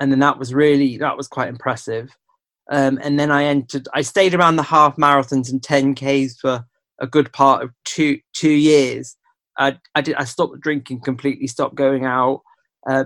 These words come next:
joined the gym, and I really, really got into that real structure and,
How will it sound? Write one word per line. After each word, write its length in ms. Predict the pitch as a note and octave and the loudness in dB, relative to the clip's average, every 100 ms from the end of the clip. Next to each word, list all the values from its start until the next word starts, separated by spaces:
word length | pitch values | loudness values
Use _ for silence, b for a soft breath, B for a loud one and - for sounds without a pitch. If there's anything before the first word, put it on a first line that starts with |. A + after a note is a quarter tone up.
| C#3 | -2
joined 300 | D3+ D3 C#3 | 0 2 2
the 60 | |
gym, 360 | C3 D3 C3+ B2+ | 0 0 0 0
and 200 | B2+ B2+ | -6 -8
I 120 | C3 | -6
really, 340 | C3+ C#3+ C#3+ C3+ - _ _ | -2 0 0 0 -4 _ _
really 280 | C#3 C#3 C3+ | -2 0 2
got 220 | C3 C#3 | 0 0
into 320 | C#3 C3+ - | -2 -2 -2
that 220 | B2+ A2+ | -4 -2
real 200 | C3+ B2+ | -2 -2
structure 600 | A#2+ - B2+ - - B2+ | -4 -6 -6 -6 -10 -8
and, 240 | A#2+ A#2+ | -6 -10